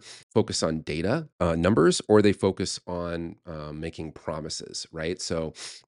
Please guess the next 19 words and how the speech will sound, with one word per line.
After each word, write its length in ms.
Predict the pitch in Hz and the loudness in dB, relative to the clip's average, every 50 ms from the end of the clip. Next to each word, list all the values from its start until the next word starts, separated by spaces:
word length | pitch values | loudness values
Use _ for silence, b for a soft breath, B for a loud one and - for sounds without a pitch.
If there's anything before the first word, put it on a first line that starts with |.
| _ - | _ -8
um, 220 | 92 87 80 76 - | -8 -6 -6 -6 -8
it's 120 | - - | -8 -6
very 260 | 82 80 98 107 107 95 | -2 2 4 4 4 4
common 360 | - 101 85 82 82 80 78 | 2 0 0 0 0 -2 -2
to 60 | 82 | -4
say, 500 | - - - 78 78 76 76 76 73 - b b b b b b b b - | -6 -6 -6 -6 -6 -4 -6 -6 -8 -10 b b b b b b b b -12
uh, 380 | 82 82 78 78 76 76 76 71 - | -10 -8 -8 -8 -6 -6 -8 -8 -8
some 200 | - - 85 82 | -8 -8 -8 -6
kind 140 | - 85 | -6 -6
of 100 | 82 76 - | -8 -8 -8
R 180 | - 80 80 78 | -8 -6 -6 -6
O 120 | 76 73 | -6 -6
I 400 | 71 73 76 73 71 69 69 - _ _ _ _ - | -6 -6 -6 -6 -6 -6 -8 -10 _ _ _ _ -14
estimate. 460 | - - - - - 55 52 60 - _ _ - - | -12 -8 -8 -8 -8 -10 -12 -12 -14 _ _ -12 -8
And 200 | 87 85 82 82 | -8 -6 -6 -8
the 40 | 80 | -6
problem 320 | - - 113 127 165 151 | -2 0 2 2 4 4
with 160 | 123 101 - - | 4 2 2 0
that 340 | 85 80 80 82 85 - | -2 0 0 -2 -4 -6